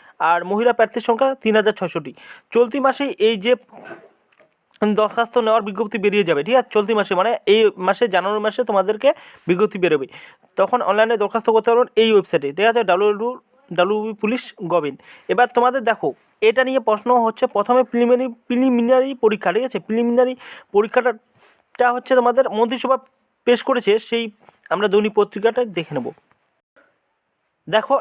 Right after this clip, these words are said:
এই দ্রুত নিয়োগ একটি পরীক্ষা, কনস্টেবল পরীক্ষা, ঠিক আছে? তোমাদের এটা হচ্ছে প্রচণ্ড পরিমাণে ভাইরাল হয়েছিল। এটা হচ্ছে, দেখো, তোমাদের এটা হচ্ছে সত্যতা কতটা? সত্যতা হচ্ছে নাইনটি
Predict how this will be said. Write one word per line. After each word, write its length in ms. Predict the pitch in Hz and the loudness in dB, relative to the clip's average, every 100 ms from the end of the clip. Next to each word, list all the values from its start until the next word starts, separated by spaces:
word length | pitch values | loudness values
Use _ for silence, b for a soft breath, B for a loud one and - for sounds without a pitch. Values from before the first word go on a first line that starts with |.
| - | 2
এই 260 | 233 254 208 | 2 2 -2
দ্রুত 320 | 151 208 247 | -2 0 0
নিয়োগ 300 | 269 247 262 | 0 0 0
একটি 260 | 247 - 262 | 0 -2 -2
পরীক্ষা, 340 | 240 226 277 | -2 -2 -4
কনস্টেবল 480 | - 226 214 214 214 | 0 -2 2 2 2
পরীক্ষা, 340 | 208 160 - | 0 -2 -2
ঠিক 120 | 196 254 | -2 -2
আছে? 180 | 233 | -4
তোমাদের 400 | 151 196 196 208 | -6 -2 0 0
এটা 200 | 190 208 | 0 -2
হচ্ছে 220 | 208 208 233 - - _ _ - | 0 0 -2 -2 -20 _ _ -8
প্রচণ্ড 360 | 202 240 233 | -4 -2 -2
পরিমাণে 360 | 214 214 220 214 | 0 0 0 -2
ভাইরাল 320 | 175 170 196 | -2 0 0
হয়েছিল। 360 | 190 196 160 214 _ _ _ _ - | 0 -2 -6 -8 _ _ _ _ -2
এটা 180 | 208 | 0
হচ্ছে, 320 | 254 - 277 175 | 0 0 0 2
দেখো, 300 | 190 - 180 | 0 2 0
তোমাদের 300 | 202 214 226 | 0 2 2
এটা 200 | 214 233 | 4 0
হচ্ছে 200 | 233 240 | -2 -6
সত্যতা 520 | - 214 - 240 240 | -2 -2 0 0 0
কতটা? 380 | 226 240 240 294 | 0 2 0 -2
সত্যতা 400 | - 202 - 226 | -4 -4 -2 0
হচ্ছে 220 | 202 - 254 | 0 0 -2
নাইনটি 480 | 196 202 202 247 | 0 -2 -4 -8